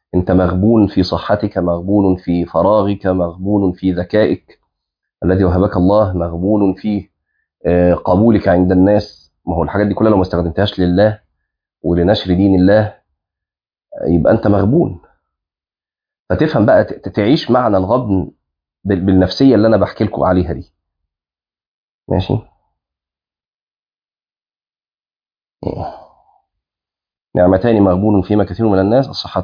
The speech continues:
والفراغ. والرابع عن عائشة رضي الله عنها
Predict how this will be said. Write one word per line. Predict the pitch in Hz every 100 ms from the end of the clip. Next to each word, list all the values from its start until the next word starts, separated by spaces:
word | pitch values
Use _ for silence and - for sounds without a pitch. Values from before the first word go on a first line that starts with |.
| -
والفراغ. | - - - - _ _ _ _ _ _ _
والرابع | - 92 104 110 131
عن | 104
عائشة | 95 95 101 - 87
رضي | 71 98 120 113
الله | 98 104 95 71
عنها | -